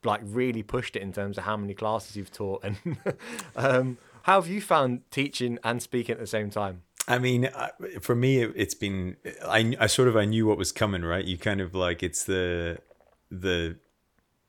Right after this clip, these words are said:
Speaker 2: sometimes it's the not knowing how intense it's gonna be is the thing that kind of, like, throws you off in those initial few classes until you get your bearings. So at least I was like,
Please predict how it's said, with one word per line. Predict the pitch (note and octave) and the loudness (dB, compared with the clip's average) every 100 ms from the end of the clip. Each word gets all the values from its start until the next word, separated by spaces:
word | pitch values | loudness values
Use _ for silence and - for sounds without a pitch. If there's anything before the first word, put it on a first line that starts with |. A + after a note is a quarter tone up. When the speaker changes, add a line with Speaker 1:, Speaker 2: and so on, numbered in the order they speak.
| _ - | _ -6
Speaker 2:
sometimes | - A#2+ G#2+ A#2+ G#2 | 0 2 2 0 0
it's | G2 - | -2 -2
the | - F#2+ | -2 0
not | G2 G2 - | 2 2 2
knowing | F#2+ G2 G#2+ A#2 A#2+ - _ _ _ - | 2 2 2 0 -4 -8 _ _ _ -10
how | - A#2 A2+ | 2 6 6
intense | A2 G2+ - G#2+ F#2 | 4 0 -2 -4 -4
it's | G2 | -8
gonna | - G#2+ | -4 -4
be | F2+ A2 G#2+ G2 - - - | -2 0 0 -4 -10 -20 -4
is | A2 - | -2 0
the | |
thing | G#2 A2 G#2 | -2 -2 -2
that | F#2+ | -2
kind | - G2 | -2 -2
of, | F2 | 0
like, | F#2 | -2
throws | - - G2 F2+ | 0 0 0 0
you | F2+ | 0
off | F#2+ - | 0 0
in | G2+ | -2
those | F#2+ F2+ | -2 0
initial | F#2+ F#2 F2 | -2 -2 -4
few | - G2 F#2 F2 E2+ E2 - | -4 -2 -2 -4 -6 -8 -2
classes | G2 F#2+ G2 F2 | 2 2 0 -4
until | F2+ F#2 | -4 -4
you | F2 | -4
get | F#2 | -2
your | E2 | -2
bearings. | F2 F2 E2+ E2 | -2 -2 -2 -2
So | G#2 | 0
at | F#2+ | 0
least | A2 A2+ | 0 0
I | G#2+ | 0
was | G2 F#2 | 0 0
like, | F2+ F2 E2+ | 0 -2 -2